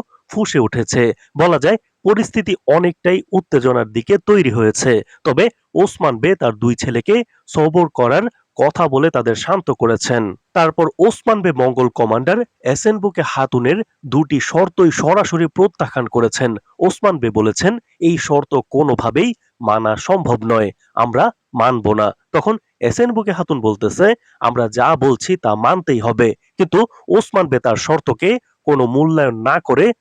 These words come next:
ওসমান বে বলতেছেন, "যুদ্ধ করতে হলে আমরা যুদ্ধ করতেও প্রস্তুত।" সুতরাং ওসমান বে ফাতমা হাতুনকে তো দিবেনই না, কর দিতেও রাজি নয়। অপরদিকে ট্রেইলারের আরেক দৃশ্যে দেখতে পাচ্ছি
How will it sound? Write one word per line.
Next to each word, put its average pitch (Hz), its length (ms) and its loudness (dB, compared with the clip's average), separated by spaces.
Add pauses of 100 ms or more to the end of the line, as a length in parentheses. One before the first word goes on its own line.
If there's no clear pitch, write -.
(140)
ওসমান 226 380 0
বে 123 80 0
বলতেছেন, 113 500 0 (360)
"যুদ্ধ 165 260 0 (140)
করতে 120 240 -2
হলে 123 260 0 (300)
আমরা 107 240 0 (120)
যুদ্ধ 160 260 0 (160)
করতেও 156 360 2
প্রস্তুত।" 117 520 -2 (260)
সুতরাং 202 320 0 (280)
ওসমান 196 380 0
বে 175 100 -2
ফাতমা 127 360 -2
হাতুনকে 120 420 -4
তো - 160 -2
দিবেনই 127 480 -2
না, 143 160 2 (400)
কর - 220 4
দিতেও 123 360 0
রাজি 110 300 0
নয়। 110 240 2 (280)
অপরদিকে 160 520 0 (340)
ট্রেইলারের 226 520 2 (120)
আরেক 123 320 0
দৃশ্যে 175 320 -2
দেখতে 120 260 -2
পাচ্ছি 113 360 0